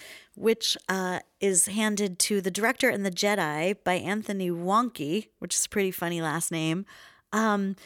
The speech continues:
this was also probably my best experience at the festival. I was one of the dorks that stood in line way too early in the morning for, uh,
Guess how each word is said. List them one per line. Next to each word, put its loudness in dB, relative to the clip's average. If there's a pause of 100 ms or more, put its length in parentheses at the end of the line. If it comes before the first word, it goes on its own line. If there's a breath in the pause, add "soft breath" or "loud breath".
(140 loud breath)
this 4
was 2
also 6
probably 0
my 0
best 0
experience 2
at -4
the -6
festival. -2 (320 loud breath)
I 6
was 4
one 2
of -2
the 2
dorks 2
that -2
stood -4
in -2
line -4
way 2
too -2
early 0
in -2
the -2
morning -2 (300 loud breath)
for, 0
uh, -2